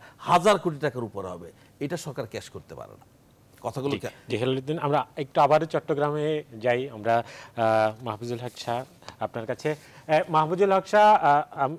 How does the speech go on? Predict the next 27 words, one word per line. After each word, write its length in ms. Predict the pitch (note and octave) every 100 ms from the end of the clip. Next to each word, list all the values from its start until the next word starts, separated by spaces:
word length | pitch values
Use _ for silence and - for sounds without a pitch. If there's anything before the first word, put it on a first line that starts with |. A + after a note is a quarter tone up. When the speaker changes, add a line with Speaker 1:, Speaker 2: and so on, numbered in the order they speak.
| -
Speaker 2:
আশা 280 | D#3 C#3 E3+
করছি 240 | E3 D#3
যে 80 | F3+
আপনি 500 | D#3 D#3+ E3 E3 D#3+
শুনতে 500 | C#3+ D#3+ D#3 - F3+
পারছেন 420 | E3+ D3 C#3 E3
আমাদের 220 | B2+ B2 A#2+
আজকের 240 | A#2+ C3
আলোচনা। 420 | A#2+ A#2+ C3 C3+
আপনি, 320 | C3+ B2+ C3 C#3 - - - -
আহ, 120 | E3 -
একটা 240 | F3+ G#3+
বিষয় 460 | G#3 G3+ A#3 A#3 A3+
আপনার 360 | E3+ E3 F3+
কাছে 200 | F3 F3
জানতে 260 | D#3 C3+ C3
চাইবো, 180 | C3 B2
যেটা 240 | B2+ D3
হেলালুদ্দিনও 520 | C3 B2+ B2 B2+ D3+
বলছিলেন, 480 | D3 C#3+ - E3+ D#3+ - _ _ _ -
যে 300 | C3 D3+ D3
আসলে, 560 | C#3 - F#3 F#3+ F#3+ F#3+
আহ, 500 | _ _ _ - D3+ C#3+ C#3 C3+ _ _ _ -
আহ, 300 | B2+ A#2+ B2 B2+ -
এনবিআর 540 | E3+ G#3 G#3 A3 A3
এর, 240 | A3+ A3+ G3
আহ, 160 | D3+